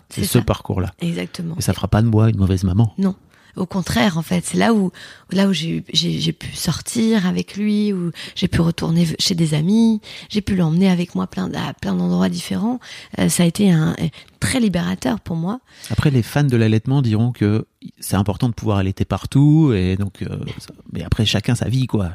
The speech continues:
Speaker 1: tu vois.
Speaker 2: Non,
Speaker 1: C'est
Speaker 2: mais
Speaker 1: important de
Speaker 2: c'est important de se sentir,
Speaker 1: d'entendre tous les
Speaker 2: euh,
Speaker 1: trucs, tu vois, tout,
Speaker 2: exactement.
Speaker 1: tous les discours.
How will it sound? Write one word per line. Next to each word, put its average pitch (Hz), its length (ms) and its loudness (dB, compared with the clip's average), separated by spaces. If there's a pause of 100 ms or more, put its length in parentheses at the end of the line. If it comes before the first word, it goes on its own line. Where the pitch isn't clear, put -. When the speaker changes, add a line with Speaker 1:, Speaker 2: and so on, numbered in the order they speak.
Speaker 1:
tu - 100 -12
vois. 98 220 -4 (140)
Speaker 2:
Non, 180 100 -2
Speaker 1:
C'est 156 80 -2
Speaker 2:
mais - 40 2
Speaker 1:
important 151 380 2
de 120 500 2 (240)
Speaker 2:
c'est - 140 0
important 202 400 -2
de - 60 -2
se 208 100 -4
sentir, 185 260 -4
Speaker 1:
d'entendre 123 400 2
tous 170 140 4
les 135 120 4
Speaker 2:
euh, - 40 4
Speaker 1:
trucs, - 300 0
tu - 120 -2
vois, 117 120 4
tout, 165 60 0
Speaker 2:
exactement. 170 260 -4
Speaker 1:
tous 151 120 0
les 123 120 4
discours. 107 560 -2